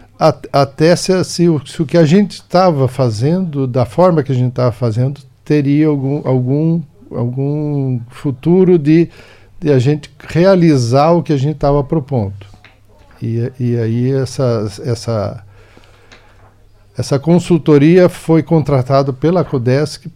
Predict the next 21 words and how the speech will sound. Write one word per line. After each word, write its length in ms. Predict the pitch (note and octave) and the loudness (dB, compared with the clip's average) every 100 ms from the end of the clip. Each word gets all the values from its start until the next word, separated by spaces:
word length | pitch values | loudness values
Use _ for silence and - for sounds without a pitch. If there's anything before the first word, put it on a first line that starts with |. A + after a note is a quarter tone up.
| - | -12
pra 80 | |
fazer 320 | C3 C3+ A#2+ B2+ | -6 -4 -2 -2
essa 180 | B2 | -2
avaliação 480 | A#2+ A#2 A#2 G#2+ - | -4 -2 -2 -4 -4
inteira. 580 | A#2+ A#2 B2 C#3 D3+ F3 | -4 -2 -2 0 -2 -4
No, 360 | F3+ C3 B2 - B2 | -4 -4 -4 -6 -10
ela 180 | A#2+ A2 | -6 -6
fez 280 | G#2 B2 A2+ | -6 -6 -4
a 40 | |
avaliação 400 | A2 G#2+ G#2 G#2+ | -4 -4 -6 -4
no 160 | G#2 G#2+ | -4 -4
município, 640 | G#2+ G2+ F#2+ - C#3 C#3 | -4 -6 -8 -8 -8 -6
na 120 | A2+ G2+ | -6 -6
saúde, 640 | - A2 A#2 C3 B2 A2 | -6 -4 -2 -4 -4 -4
na, 360 | G#2 G2+ G#2 G2+ | -4 -4 -6 -6
na, 640 | G#2 G2+ G2 F#2+ F#2+ F2+ G2+ - - A2+ - - _ | -6 -6 -6 -8 -8 -12 -16 -20 -16 -16 -16 -20 _
no 160 | A2+ A2+ | -8 -4
urbanismo, 960 | A#2 G#2+ G#2+ B2+ D3 C3+ A#2+ A#2 A#2 | -4 -4 -2 2 2 0 -4 -4 -4
na, 480 | G#2+ G#2 G2+ G2+ G2+ | -4 -4 -4 -6 -6
na 140 | G2+ | -8
energia, 920 | G2+ G2+ G#2+ G2+ G2 G#2 C3 C#3 C3 | -6 -6 -4 -4 -6 -4 -2 -2 -4